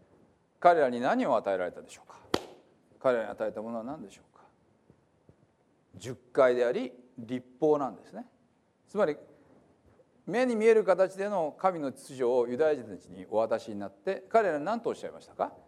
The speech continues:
これを守れば祝福、破れば呪いとおっしゃった。ね。つまり、本来は律法なんかいらないんです。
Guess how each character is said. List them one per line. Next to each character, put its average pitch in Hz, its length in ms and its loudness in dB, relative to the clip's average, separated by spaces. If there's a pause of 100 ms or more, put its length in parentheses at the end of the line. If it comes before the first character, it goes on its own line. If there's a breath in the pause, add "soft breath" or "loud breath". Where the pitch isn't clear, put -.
(720 soft breath)
こ 131 140 -2
れ 131 60 0
を 131 80 2
守 131 400 2
れ 143 60 0
ば 190 300 -2
祝 - 280 -18
福、 - 380 -12 (380)
破 90 280 -8
れ 92 60 -12
ば 139 260 -6
呪 90 220 -12
い 85 60 -14
と 80 100 -20
お 71 40 -20
っ - 20 -20
し - 80 -20
ゃ - 40 -20
っ - 60 -20
た。 - 600 -20
ね。 - 60 -20 (1400)
つ - 80 -10
ま 190 100 4
り、 185 280 0 (1500)
本 285 160 4
来 214 260 8 (800)
は 220 400 8 (880)
律 160 240 -4
法 208 120 6
な 220 40 4
ん 202 60 -6
か 151 40 -4
い 123 60 -4
ら 131 120 2
な 131 100 2
い 117 40 -4
ん - 40 -10
で - 60 -18
す。 - 120 -20